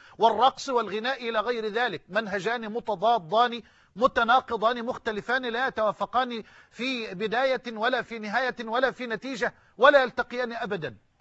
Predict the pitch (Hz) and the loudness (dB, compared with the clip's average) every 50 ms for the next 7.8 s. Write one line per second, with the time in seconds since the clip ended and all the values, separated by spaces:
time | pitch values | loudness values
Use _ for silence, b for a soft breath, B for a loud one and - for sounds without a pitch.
0 | _ _ - 185 - - 277 262 - - 190 220 202 190 185 180 - 269 269 254 | _ _ -8 -4 0 0 0 0 0 -4 -4 -2 -2 -2 -2 -2 -2 -2 -2 -2
1 | 226 208 185 202 196 165 208 254 226 202 220 - - 208 185 - 202 226 240 254 | -2 -4 -2 -2 0 2 2 0 2 0 -4 -4 -4 -6 -6 -2 0 0 0 2
2 | 269 285 277 B B B B B B 185 190 196 233 254 - - 214 220 208 196 | 0 -2 -4 B B B B B B 0 2 2 2 0 0 -2 -4 -4 -4 -2
3 | 185 185 202 226 226 202 208 196 180 185 214 247 208 214 - - 202 170 170 226 | 0 2 2 2 0 0 -6 -6 -6 -4 -6 -4 -4 -4 -6 -6 -10 -10 -6 -4
4 | 262 269 233 196 - 240 254 262 277 311 349 - - 294 262 294 285 269 254 254 | -4 -4 -4 -4 0 0 2 6 8 6 6 6 4 -2 -2 0 0 0 2 4
5 | 285 320 311 285 220 254 254 277 294 247 - - - 302 311 - b b b b | 6 6 6 6 2 2 0 -2 -2 -2 -4 0 6 8 8 8 b b b b
6 | b b b 196 240 233 202 226 294 277 220 180 160 123 - b b b b b | b b b 2 2 4 6 6 6 6 4 0 -2 -2 -4 b b b b b
7 | 202 240 269 262 247 233 214 214 240 262 247 226 196 214 202 202 | 4 4 4 2 0 -2 0 2 2 4 2 2 0 -2 -4 -6